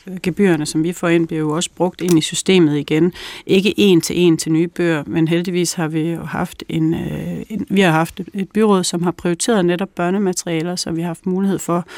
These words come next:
øh, at sikre, at vi har, øh, hele tiden kan købe nye materialer til, til børn og unge. Jeg, jeg er meget enig i, at det jo hele tiden handler om at få prioriteret en bred vifte af,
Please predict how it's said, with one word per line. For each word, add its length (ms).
øh, 440
at 60
sikre, 460
at 140
vi 60
har, 480
øh, 300
hele 180
tiden 220
kan 120
købe 240
nye 340
materialer 500
til, 440
til 120
børn 240
og 120
unge. 260
Jeg, 220
jeg 100
er 40
meget 400
enig 200
i, 40
at 140
det 200
jo 40
hele 320
tiden 380
handler 280
om 220
at 60
få 100
prioriteret 540
en 140
bred 200
vifte 400
af, 220